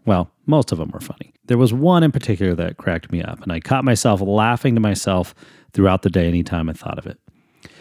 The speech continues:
It's been said that laughter is the best medicine, and Psalm one twenty-six, two through three says, "Our mouths were filled with laughter, our tongues with songs of joy. Then it was said among the nations, 'The Lord has done great things for them.'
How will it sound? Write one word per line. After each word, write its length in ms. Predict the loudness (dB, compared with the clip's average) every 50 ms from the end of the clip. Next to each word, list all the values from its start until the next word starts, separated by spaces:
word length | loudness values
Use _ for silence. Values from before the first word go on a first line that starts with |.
| _ _
It's 140 | -2 0 2
been 180 | 2 2 2
said 240 | 4 4 4 2 4
that 80 | 2 2
laughter 380 | 2 2 2 2 2 2 2
is 80 | 0 2
the 80 | 0
best 200 | -2 -4 -2 0
medicine, 480 | 2 4 4 4 4 2 0 -4 -8 -12 _ _ _ _
and 140 | -2 -2 0
Psalm 240 | 2 2 2 4 4
one 160 | 4 2 2
twenty-six, 600 | 2 4 4 4 4 2 0 -2 -2 -2 -4 -8
two 220 | -6 -2 0 0 0
through 140 | 0 -2
three 260 | -4 -2 0 0 0 0
says, 400 | -2 -4 -6 -6 -6 -8 -10 -14 -18 -20 _ _ _ _ -2
"Our 120 | 0 2 4
mouths 460 | 4 4 4 4 4 2 2 2 2
were 100 | 0 0
filled 360 | 2 2 2 4 4 4 2
with 160 | 0 -4 -2
laughter, 560 | -2 -2 -2 -4 -6 -6 -8 -8 -8 -8 -8 -6
our 140 | -2 -2 -2
tongues 540 | -2 0 0 2 4 4 4 2 2 0 -6 _
with 220 | -4 -4 -4 -2
songs 320 | 0 0 2 2 2 0
of 100 | 0 -2
joy. 360 | 0 0 -2 -2 -2 -4 -8 -12 _ _ _ _ _ _ _ _ _
Then 100 | 2 2
it 80 | 4 4
was 140 | 2 2 2
said 240 | 2 2 4 4
among 260 | 4 4 4 4 4 4
the 80 | 4
nations, 600 | 4 4 4 2 2 0 -4 -10 -10 -12 -14 -16 _ _ _ -4
'The 100 | 0 0
Lord 380 | 2 4 4 6 6 4 4
has 200 | 2 0 -4 -4
done 220 | -4 -2 -2 -2 -2
great 340 | -2 0 0 0 0 -2 -4
things 280 | -4 -4 -4 -4 -4
for 160 | -8 -10 -10
them.' 320 | -10 -8 -8 -10 -10 -12